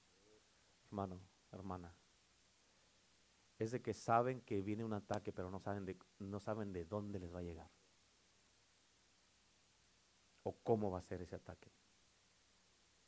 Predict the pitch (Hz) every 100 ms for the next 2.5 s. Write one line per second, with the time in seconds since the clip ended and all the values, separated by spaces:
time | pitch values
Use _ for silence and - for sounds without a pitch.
0 | - - 113 160 214 - - - - -
1 | - - - - - - 113 - 113 143
2 | 190 170 123 98